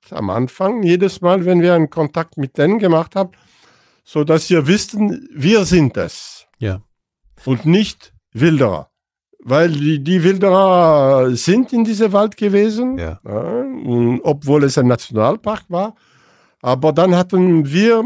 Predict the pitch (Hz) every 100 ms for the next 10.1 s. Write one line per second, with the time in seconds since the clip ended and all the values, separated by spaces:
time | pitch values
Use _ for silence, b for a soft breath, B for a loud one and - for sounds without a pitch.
0 | 180 135 156 208 233 - 196 175 190 180
1 | 170 _ _ _ - 180 233 233 175 156
2 | - 233 208 185 - 202 208 185 180 -
3 | 147 135 143 - 131 139 127 160 196 285
4 | - - - _ _ _ _ _ - -
5 | 160 185 214 - 240 254 _ _ _ _
6 | - 156 175 170 139 170 175 160 165 160
7 | 147 143 160 147 135 151 135 123 123 98
8 | 90 95 69 62 - 92 92 _ _ _
9 | _ B B B - 117 127 135 131 135